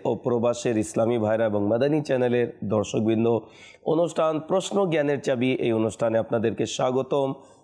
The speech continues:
আসুন, ভালো ভালো নিয়ত সহকারে আমরা দেখার প্রস্তুতি নিই।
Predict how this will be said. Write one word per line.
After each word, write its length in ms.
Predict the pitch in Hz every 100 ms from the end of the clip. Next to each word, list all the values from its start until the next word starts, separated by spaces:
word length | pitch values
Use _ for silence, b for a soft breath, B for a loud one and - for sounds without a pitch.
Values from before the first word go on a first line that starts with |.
| _ -
আসুন, 500 | 110 - 113 104 101
ভালো 260 | 98 117
ভালো 220 | 113 117 113
নিয়ত 340 | 117 147 156
সহকারে 600 | 151 135 110 120 117 113 107 B B -
আমরা 300 | 110 107 107
দেখার 360 | 113 - 131 - - -
প্রস্তুতি 480 | 127 - 123 104
নিই। 140 | 110